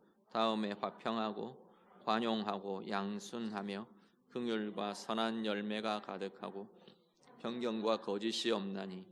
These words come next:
화평하게 하는 자들은 화평으로 심어 의의 열매를 거두느니라." 아멘. 야고보서는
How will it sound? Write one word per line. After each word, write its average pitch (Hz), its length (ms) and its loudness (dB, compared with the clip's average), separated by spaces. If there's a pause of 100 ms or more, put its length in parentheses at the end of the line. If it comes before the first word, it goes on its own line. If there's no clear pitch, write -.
(420)
화평하게 120 560 2
하는 107 320 2
자들은 98 600 -4
화평으로 110 580 0
심어 104 500 -2 (300)
의의 98 460 0
열매를 101 800 -2
거두느니라." 92 1000 -6 (440)
아멘. 107 840 -14 (4000)
야고보서는 110 880 -2